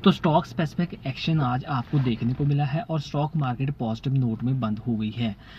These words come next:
हम आपको पहले ही कहते हैं, short term में stock market में volatility रहेगी, ups and down देखने को मिलते रहेंगे।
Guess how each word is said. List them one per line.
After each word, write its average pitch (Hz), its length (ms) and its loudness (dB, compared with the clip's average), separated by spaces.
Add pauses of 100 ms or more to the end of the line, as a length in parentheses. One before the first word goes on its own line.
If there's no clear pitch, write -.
(140)
हम 175 180 6
आपको 185 220 0
पहले 123 300 0
ही 139 140 2
कहते 131 380 -4
हैं, 151 160 2
short 131 380 -2
term 139 120 -2
में 143 100 2
stock 127 360 -4
market 127 360 -2
में 139 140 2
volatility 123 640 0
रहेगी, 127 420 -2 (140)
ups 127 240 -6
and 139 160 4
down 123 220 2
देखने 117 320 0
को 151 140 -2
मिलते 127 320 4
रहेंगे। 107 380 0